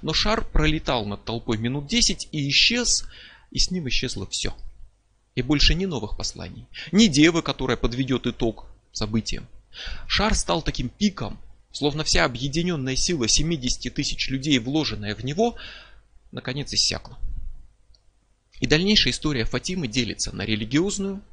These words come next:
точнее сказать, на католическую, некатолическую и уфологическую.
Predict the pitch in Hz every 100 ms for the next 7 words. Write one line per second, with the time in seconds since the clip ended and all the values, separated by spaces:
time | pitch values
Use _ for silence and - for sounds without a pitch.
0 | - - - - - 151 - 127 113 113
1 | - 127 135 120 104 - - 185 190 -
2 | - 170 185 175 101 - - 95 123 -
3 | 170 - 190 - 190 185 - 95 78 -
4 | - -